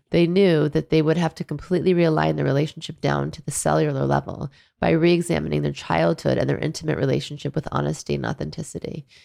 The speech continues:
there, they were able to forgive each other. And I think that's just so profound. And then Maggie lived for a year after the transplant. And that time, the two sisters continued their deep work of connection and forgiveness.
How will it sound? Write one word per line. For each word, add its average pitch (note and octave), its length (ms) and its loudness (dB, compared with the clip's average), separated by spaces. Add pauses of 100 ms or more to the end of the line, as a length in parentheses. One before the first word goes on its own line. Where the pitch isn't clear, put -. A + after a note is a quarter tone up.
(500)
there, E3+ 520 4
they D#3+ 120 2
were D3+ 100 4
able C#3+ 240 2
to D3 100 -4
forgive C3+ 340 -2
each - 180 -4
other. - 400 -6 (100)
And F3 220 0
I F#3+ 140 -2
think G#3 280 -4
that's E3+ 240 -2
just - 160 -10
so C#3+ 140 2
profound. C#3+ 680 -4
And E3 160 -2
then F3 140 0
Maggie F3 420 2
lived D3+ 280 0
for D3+ 220 -2
a D3 80 2
year D3 280 2
after C#3+ 280 -2
the - 80 -4
transplant. - 760 -10 (420)
And D#3 100 0
that E3 160 0
time, D#3+ 220 0
the D3+ 60 -4
two D3+ 160 -4
sisters D3+ 400 -4
continued D3+ 560 -2
their - 120 0
deep D3 360 -2
work - 260 0
of - 140 -10
connection - 480 -6
and D3+ 120 -8
forgiveness. - 600 -6